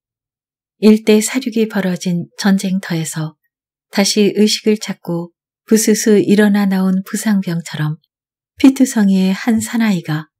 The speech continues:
숫돌 곁에서 몸을 일으키더니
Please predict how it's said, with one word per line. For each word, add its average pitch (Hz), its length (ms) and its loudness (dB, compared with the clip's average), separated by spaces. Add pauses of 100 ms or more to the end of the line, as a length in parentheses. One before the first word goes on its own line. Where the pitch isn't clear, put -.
(300)
숫돌 269 420 2
곁에서 170 680 -8 (100)
몸을 214 340 4
일으키더니 170 760 -4